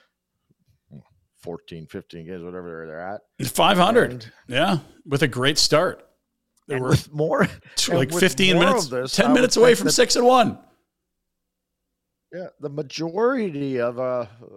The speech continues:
Speaker 1: of the listeners and people around it would think, "This is completely unnecessary. I, I don't, uh, I don't see this coming together at all." Right? Like,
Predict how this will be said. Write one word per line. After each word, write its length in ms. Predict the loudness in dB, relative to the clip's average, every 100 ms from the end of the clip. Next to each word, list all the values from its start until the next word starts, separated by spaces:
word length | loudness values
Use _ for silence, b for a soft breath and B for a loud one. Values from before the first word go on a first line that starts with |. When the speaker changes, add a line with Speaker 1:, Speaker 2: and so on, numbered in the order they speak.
| -18
Speaker 1:
of 160 | -18
the 80 | -14
listeners 580 | -10 -12 -12 -16 -14 -14
and 140 | -14
people 320 | -10 -10 -6 -4
around 340 | -4 -4 -4
it 120 | -8
would 140 | -10 -12
think, 400 | -8 -8 -8 _ _ _ _ _ _ _ _ -20
"This 200 | -20 -18
is 140 | -18
completely 600 | -18 -16 -12 -14 -14 -14
unnecessary. 800 | -12 -12 -12 -14 -18 -16 -16 -16 -20 _ -14 -12
I, 220 | -10 -12
I 60 | -14 -18
don't, 260 | -20 -20 _ -20
uh, 160 | -18 -18 _ _ _ _ -16
I 60 | -10
don't 220 | -10 -8
see 340 | -8 -6 -6
this 280 | -4 -4 -6
coming 340 | -8 -8 -8
together 440 | -8 -4 -4 -4 -6
at 160 | -4
all." 400 | -2 -2 -4 -10 B B B B _ _ -20 -20 _
Right? 320 | -10 -8 -8 -8
Like, 300 | -10 -10